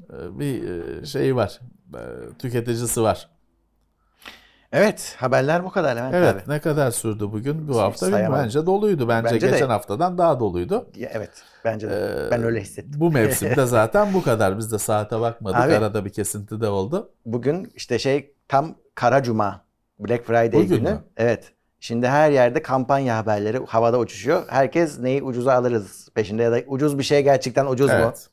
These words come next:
Speaker 2: Onu araştırması peşinde.
Speaker 1: Artık iyi şanslar. Az kendinizi tüketmek zorunda hissetmeyin.
Speaker 2: Evet.
Speaker 1: Hani, e, en önemli şey bu, söylenebilecek en önemli şey bu. Çünkü bu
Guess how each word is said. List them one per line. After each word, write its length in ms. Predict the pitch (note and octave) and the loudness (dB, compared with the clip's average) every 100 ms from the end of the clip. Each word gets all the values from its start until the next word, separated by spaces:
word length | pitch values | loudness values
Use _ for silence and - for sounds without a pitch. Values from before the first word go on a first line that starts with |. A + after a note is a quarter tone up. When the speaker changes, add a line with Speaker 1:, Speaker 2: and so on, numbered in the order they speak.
| - | 0
Speaker 2:
Onu 180 | C#3+ | 2
araştırması 640 | C#3+ D3+ B2 - A2 A2+ - | 2 4 2 0 -4 -6 -4
peşinde. 500 | A#2+ G#2+ G2+ E3+ - - - - _ _ _ | -6 -4 -2 -2 -4 -14 -20 -20 _ _ _
Speaker 1:
Artık 320 | - - - - | -20 -18 -20 -6
iyi 180 | D3 C3+ | 0 0
şanslar. 560 | - B2 A#2 - G#2 C2 | 2 0 0 0 -2 -2
Az 280 | G#2+ A#2+ - | -2 -2 -6
kendinizi 640 | - C3 C#3 C#3 C#3 D3 D3 | -2 0 2 0 0 -4 -8
tüketmek 560 | - C#3 B2 D#3+ C3+ | -4 -2 -2 -2 -4
zorunda 360 | A#2+ A2+ A#2 D3+ | -2 -2 0 -2
hissetmeyin. 600 | C3 - C3 - G2 E2+ - - | -2 -2 -4 -4 -8 -8 -12 -8
Speaker 2:
Evet. 360 | A2+ G#2 - _ | -4 -4 -6 _
Speaker 1:
Hani, 280 | _ G2+ F2+ | _ -4 -4
e, 240 | F2 B1 B1 C2+ A#1+ A#1+ G#1 G1+ G1+ G1+ - - - _ G2+ | -4 -4 -6 -4 -6 -6 -8 -10 -12 -14 -18 -20 -20 _ -4
en 80 | G#2+ | -2
önemli 420 | G#2+ G#2 F#2 F2+ | -2 -2 -4 -6
şey 300 | - A#2+ A2+ | -2 0 -2
bu, 60 | G#2 | -4
söylenebilecek 800 | - F#2+ G2 G2 F#2 F#2 G2+ F2+ | -4 -2 -2 -4 -6 -8 -8 -4
en 120 | G2 | -4
önemli 340 | G2 F#2+ F2+ | -2 -4 -6
şey 300 | F#2 F#2+ F#2+ | -4 -2 -2
bu. 180 | C#3+ D#3+ - _ | -2 -6 -10 _
Çünkü 380 | - C3 C#3+ C3 | -10 -4 -2 0
bu 360 | C#3+ C#3 - | 2 0 -4